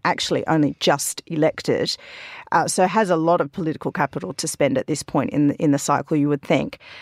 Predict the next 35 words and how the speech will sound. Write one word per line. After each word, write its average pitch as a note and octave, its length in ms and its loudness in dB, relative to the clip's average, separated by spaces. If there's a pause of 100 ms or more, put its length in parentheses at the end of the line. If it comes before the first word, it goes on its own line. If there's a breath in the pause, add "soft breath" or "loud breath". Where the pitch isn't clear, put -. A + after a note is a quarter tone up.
(140)
put A3+ 120 4
out G#3+ 160 2
a F#3 60 0
joint D3 320 -2
statement, - 760 -4 (420 loud breath)
um, C#3 320 2
together F3+ 640 2
saying D#3 400 0
this E3 240 -4
is D3+ 120 -8
why C#3+ 480 0 (160)
they D#3+ 280 2
voted C#3+ 440 0
the D3+ 100 0
way C#3 200 2
they C#3+ 200 -4
did. G2 360 -4 (320 loud breath)
So A#3 220 4
it's B3 180 0
not C4 300 6
entirely G3 640 0
Australia D#3 540 0
out D3+ 160 0
on D3 160 -2
its - 220 -10
own. A3+ 340 4
There F#3+ 160 4
you F#3 160 2
see E3+ 240 -2
three G3+ 560 0
members D#3+ 380 0
of C3+ 140 -4
the - 60 -4
Five D3 360 0
Eyes, C#3+ 360 0